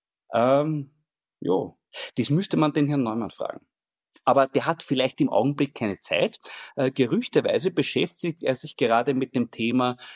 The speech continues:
Strafbefreiung für Kronzeugen vor einem österreichischen Gericht. Spannendes Thema. Das könnte noch spannender werden. <laughs> Und apropos spannend.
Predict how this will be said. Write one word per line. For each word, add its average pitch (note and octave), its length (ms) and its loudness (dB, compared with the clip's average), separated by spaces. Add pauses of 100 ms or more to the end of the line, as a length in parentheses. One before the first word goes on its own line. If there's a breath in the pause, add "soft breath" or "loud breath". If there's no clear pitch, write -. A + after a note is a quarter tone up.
(120)
Strafbefreiung A#2+ 1300 0
für G#2+ 260 -2
Kronzeugen A#2+ 1200 0
vor G#2+ 300 0
einem A2 340 -4
österreichischen F#2 840 -6
Gericht. C#3+ 560 -4 (1080)
Spannendes A#2 560 -4
Thema. F#3 240 4 (960)
Das - 240 -6
könnte G2+ 320 -6
noch D#3 220 -6
spannender F#2 580 -4
werden. G#2 400 -4 (200)
<laughs> - 420 -2 (440 loud breath)
Und C4+ 280 4
apropos D#3+ 580 -2
spannend. G2 420 -4